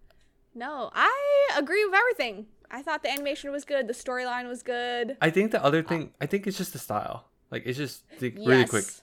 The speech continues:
Speaker 2: It still looks like mappa style. I think that's the thing,
Speaker 1: Mm-hmm.
Speaker 2: so.
Speaker 1: Yeah, no,
Speaker 2: Yeah.
Speaker 1: it does. I mean, people will never be happy.
Speaker 2: No,
Speaker 1: Someone will
Speaker 2: yeah.
Speaker 1: always be
Speaker 2: So for
Speaker 1: unhappy,
Speaker 2: us, for
Speaker 1: obviously.
Speaker 2: me, I thought it was fine. I thought it was good.
Speaker 1: Yeah,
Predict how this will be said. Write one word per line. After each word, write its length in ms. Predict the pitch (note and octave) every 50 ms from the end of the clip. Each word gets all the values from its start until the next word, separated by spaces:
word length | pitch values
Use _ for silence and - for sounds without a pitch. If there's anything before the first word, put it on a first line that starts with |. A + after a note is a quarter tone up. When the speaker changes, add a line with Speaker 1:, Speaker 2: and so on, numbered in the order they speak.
| _ -
Speaker 2:
It 120 | D#3+ F3 E3+ E3+
still 200 | - G3+ G#3+ G#3+
looks 240 | E3 D3 D#3+ - -
like 140 | C3 A2
mappa 400 | - G2 G2 G2+ G2+ - G2 F2
style. 420 | - - - D#2 B1+ B1+ C#2 - _ _ _ _ -
I 40 | -
think 100 | A#2+ B2
that's 200 | A#2 A2 G#2+ -
the 100 | - -
thing, 140 | B3 C#4 B3
Speaker 1:
Mm-hmm. 160 | G#3+ F#3+ A3
Speaker 2:
so. 240 | - - G#2 - - - - - - - - - - - -
Speaker 1:
Yeah, 320 | D4 A#3 - C#3+ - - G#3+ -
no, 200 | G#3+ F3+ B2 F#2+ -
Speaker 2:
Yeah. 60 | -
Speaker 1:
it 60 | B3
does. 440 | G3+ D3 F#2+ - - - - - - _ _ _ _ _ _ _ _ _ _ _ _ _ _ _ _ -
I 80 | C4+
mean, 140 | D4+ D4+ D4+
people 400 | - F4+ E4 D#4 D#4+ D#4 D#4 D4
will 360 | B3 B3+ B3 B3 A#3 G3+ - _ _ -
never 220 | A#3 A#3 A3+ A#3
be 140 | G#3 - A#3
happy. 440 | A#3+ F#3 - - E3 D3+ F#3 G#3+ - - - - -
Speaker 2:
No, 140 | - A#3+ G#3+
Speaker 1:
Someone 240 | G#3 G3 F3+ F3 F#3
will 120 | E3+ D3 -
Speaker 2:
yeah. 100 | - - - -
Speaker 1:
always 320 | - - A3 A3+ G#3+ -
be 220 | - - G#3+ - - _ - A#3
Speaker 2:
So 100 | C#3 -
for 180 | - - B2+
Speaker 1:
unhappy, 120 | - - G3+ A3 F3 D#3+
Speaker 2:
us, 260 | D#3 - - - -
for 120 | - - A2+
Speaker 1:
obviously. 80 | A2+ C#3+ E3+ D#3 C3+ B2 A#2+ A2+
Speaker 2:
me, 20 | - -
I 80 | A#2 A2
thought 120 | A2+ A2
it 40 | G#2
was 120 | F#2+ -
fine. 200 | - - F#2+ F#2 - - - - -
I 80 | F#2+
thought 80 | - E2
it 40 | -
was 120 | - -
good. 140 | - - -
Speaker 1:
Yeah, 200 | - G#3+ D3+ -